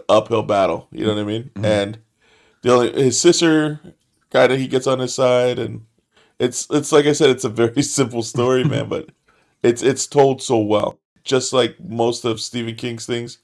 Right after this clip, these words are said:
Speaker 1: it's the little things. It's, it's, he puts little nuances in it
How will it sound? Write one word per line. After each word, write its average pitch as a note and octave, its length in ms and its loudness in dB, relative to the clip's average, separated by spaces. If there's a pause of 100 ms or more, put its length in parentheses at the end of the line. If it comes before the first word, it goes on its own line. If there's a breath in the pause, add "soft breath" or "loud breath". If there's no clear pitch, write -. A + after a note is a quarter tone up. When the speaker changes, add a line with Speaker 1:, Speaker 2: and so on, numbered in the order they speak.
(400)
Speaker 1:
it's - 220 -2
the C3+ 100 4
little B2+ 320 4
things. G#2+ 400 -10
It's, - 200 -8
it's, A2 300 -8 (120)
he C3 200 -6
puts C3 320 -10
little A2+ 300 0
nuances A#2+ 680 -4
in B2 140 -4
it - 180 -12